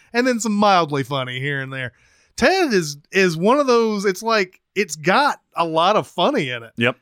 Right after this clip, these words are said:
Speaker 1: And there's some stuff that's obviously not funny too, but overall, well done.
Speaker 2: Yeah, yeah, yeah.
Speaker 1: Yeah, and even Ted Two,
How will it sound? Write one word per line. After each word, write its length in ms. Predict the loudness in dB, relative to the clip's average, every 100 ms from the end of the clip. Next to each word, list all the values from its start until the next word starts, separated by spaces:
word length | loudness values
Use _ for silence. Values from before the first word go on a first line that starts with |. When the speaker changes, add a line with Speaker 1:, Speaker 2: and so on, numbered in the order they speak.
| _
Speaker 1:
And 200 | -2 0
there's 160 | 0 0
some 320 | 0 0 -4
stuff 300 | 0 0 2
that's 180 | 0 0
obviously 420 | -2 -2 -6 -6
not 260 | -4 -4 -2
funny 260 | -4 -4
too, 240 | -4 -2 0
but 200 | -2 -6 _ _ _
overall, 880 | 0 2 0 2 4 4 4 2 -2
well 300 | 2 2 2
done. 460 | 2 2 2 -2 -6
Speaker 2:
Yeah, 300 | 0 0 0
yeah, 160 | -2
yeah. 180 | -4 -2
Speaker 1:
Yeah, 280 | 2 2 2 0
and 260 | -2 -2
even 420 | -2 -2 -2 -4 -4
Ted 360 | -2 -2 -4
Two, 600 | 0 2 4 2 -2 -12